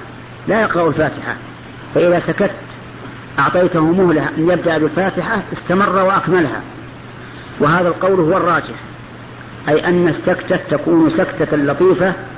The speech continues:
لا طويلة، بحيث يتمكن الإمام من،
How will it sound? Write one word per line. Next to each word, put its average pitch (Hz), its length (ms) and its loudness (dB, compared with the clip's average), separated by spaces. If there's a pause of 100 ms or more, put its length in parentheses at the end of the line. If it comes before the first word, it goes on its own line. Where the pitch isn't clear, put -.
(360)
لا 165 280 2
طويلة، 156 420 4 (760)
بحيث 175 360 2
يتمكن 170 720 2 (160)
الإمام 165 480 2
من، 139 280 0